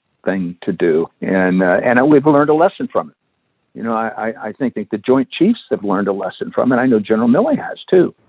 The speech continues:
And, and I think he's a fine person, and I think he's a great chairman. He certainly has backed off on all this. So, uh, if there's any good to come of it,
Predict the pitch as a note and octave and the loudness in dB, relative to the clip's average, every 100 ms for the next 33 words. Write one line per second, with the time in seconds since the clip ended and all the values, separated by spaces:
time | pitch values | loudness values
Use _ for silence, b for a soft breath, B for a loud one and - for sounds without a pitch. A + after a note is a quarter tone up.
0 | _ G2 G2+ - B2 B2+ C3 C3+ D#3 B2 | _ -4 -4 -2 0 0 0 0 2 2
1 | G#2 G2 A#2+ A2 G#2+ A2+ G#2 A2 G2 F#2 | 0 -2 0 0 2 2 0 0 -2 -2
2 | F#2+ E2+ E2 G2+ F#2 - F#2+ F2 F2 - | -2 -4 -2 0 0 0 0 0 -2 -2
3 | G#2 - A#2+ - G2+ F#2 E2 - F#2 - | -4 0 0 0 0 -2 -2 -2 -2 -2
4 | G#2 E2+ F#2+ F#2+ F#2+ F#2+ F2+ - - F#2+ | -2 0 -4 -4 -6 -6 -8 -10 -2 0
5 | G2 - _ - F#2+ F#2+ G2 - A#2 D3+ | 0 -8 _ -10 -6 -4 -4 0 2 4
6 | C#3+ G#2+ C#3+ C3+ G#2+ - A2+ A2 G#2+ F#2 | 4 2 2 2 0 -6 -2 0 0 -2
7 | F2 | -8